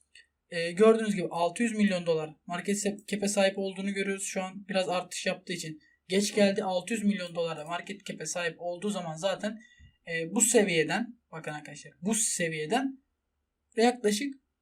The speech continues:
on iki katı ama biraz daha geri çekilmeye beş-, beklediğimiz zaman on beş katı gibi bir artış yapma potansiyeline sahip olduğunu düşünüyorum. Eğer gerçekten de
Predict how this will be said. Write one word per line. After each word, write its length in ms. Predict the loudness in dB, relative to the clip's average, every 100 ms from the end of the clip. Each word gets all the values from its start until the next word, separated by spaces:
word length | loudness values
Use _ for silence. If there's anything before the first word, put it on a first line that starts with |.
| 8
on 220 | 10 10
iki 200 | 6 2
katı 440 | 0 2 0 -2 -6
ama 220 | -4 2
biraz 280 | 4 4 4
daha 80 |
geri 280 | 2 4 2
çekilmeye 440 | 2 0 2 2 4
beş-, 400 | 0 -2 -8 -6
beklediğimiz 460 | -6 -6 -6 -4
zaman 260 | -4 -4 0
on 260 | 2 4 2
beş 160 | 2
katı 400 | 0 0 0 -2 _ _
gibi 220 | -6 -4
bir 200 | 0 0
artış 340 | 0 -2 -2 2
yapma 320 | 2 4 2
potansiyeline 600 | 2 2 0 -2 -4 -4
sahip 360 | 0 2 2 0
olduğunu 360 | -4 -2 -2
düşünüyorum. 560 | -2 0 2 2 2 -4
Eğer 360 | -2 0 0 -4 _ _ _ _ 2
gerçekten 680 | 6 6 4 -4 -6 -6 -4
de 220 | -4